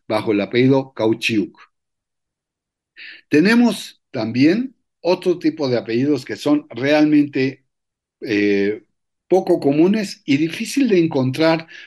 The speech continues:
cuál fue la causa por la cual se les acuñaron, porque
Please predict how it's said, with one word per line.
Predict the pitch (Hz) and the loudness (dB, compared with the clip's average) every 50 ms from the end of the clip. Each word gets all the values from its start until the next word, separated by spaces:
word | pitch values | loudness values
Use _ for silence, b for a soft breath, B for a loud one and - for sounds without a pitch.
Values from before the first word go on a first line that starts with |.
| B B | B B
cuál | - 180 180 175 | -4 -4 -4 -4
fue | 170 196 202 | -2 -2 0
la | 196 190 175 160 - | 0 0 0 -2 -6
causa | - 170 175 190 190 185 - 165 147 | -6 -4 -2 -2 -4 -4 -4 -6 -4
por | - 127 113 | -2 0 2
la | 113 113 110 113 113 | 2 2 2 0 -2
cual | - 139 135 139 143 135 135 B B B B | 0 0 0 0 0 -2 -6 B B B B
se | B - - 127 | B -4 -2 0
les | 120 113 110 - - | 0 0 -2 -4 -6
acuñaron, | - 117 - - 135 131 131 143 143 147 143 139 127 120 120 | -6 -4 -2 0 0 2 4 4 4 4 2 2 0 -2 -2
porque | 120 147 139 131 - 160 156 160 | -4 -6 -4 0 0 0 0 -2